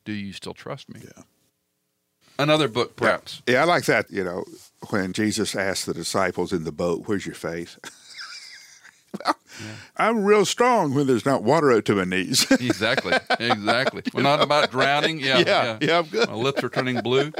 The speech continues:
Speaker 1: My favorite guy in that situation is the Mark nine guy, "Lord, I believe, help me in my unbelief." That's one of the most powerful professions of, "I wanna believe you. I don't have the capacity,"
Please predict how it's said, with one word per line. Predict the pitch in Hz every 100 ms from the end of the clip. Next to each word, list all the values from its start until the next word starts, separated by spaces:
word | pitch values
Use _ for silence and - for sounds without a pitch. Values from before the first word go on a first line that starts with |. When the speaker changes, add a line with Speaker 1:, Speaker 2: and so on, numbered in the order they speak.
| - _ _ _ - -
Speaker 1:
My | 135
favorite | 208 151 107 92 _
guy | 113 110 107
in |
that | 101 101 -
situation | 107 - 98 101 98 95
is | 87
the | 101
Mark | 95 98 - _
nine | - 95 131 127
guy, | 87 82 82 82 - _ _ _ _ _
"Lord, | - 104
I | 101
believe, | 92 98 101 85
help | 98 95
me | 98 92
in | 90
my | 87
unbelief." | 90 82 82 107 92 - - _ _ _ _ _
That's | - 139 - 107
one | 101
of | 92
the | 90
most | 92 90 - -
powerful | 107 104 101 - 92 82 _ _ _
professions | - 90 110 127 - 90 82
of, | 90 87 - _ -
"I | -
wanna | 151 90 123 226
believe | 185 123 139 151
you. | 196 220 _ _ _ -
I | 113
don't | 110
have | 104
the | 85
capacity," | - 92 - 147 185 - - -